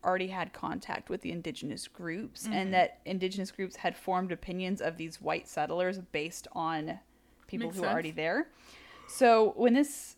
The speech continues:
Speaker 1: expedition comes back in fifteen eighty-four, two of the leaders are like, "Hey, the indigenous populations are actually pretty nice."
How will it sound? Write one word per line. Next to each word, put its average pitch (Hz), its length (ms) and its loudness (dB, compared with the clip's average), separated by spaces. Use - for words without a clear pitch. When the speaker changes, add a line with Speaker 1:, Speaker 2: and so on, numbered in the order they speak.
Speaker 1:
expedition 247 480 2
comes 226 360 0
back 285 320 6
in 202 200 0
fifteen - 320 -6
eighty-four, 202 680 4
two 302 260 2
of 277 100 6
the 220 100 6
leaders 202 640 2
are 202 140 6
like, 196 160 4
"Hey, 233 440 4
the 202 160 -2
indigenous 320 420 0
populations 214 520 0
are 190 60 2
actually 196 320 -2
pretty 247 300 -4
nice." 185 760 -2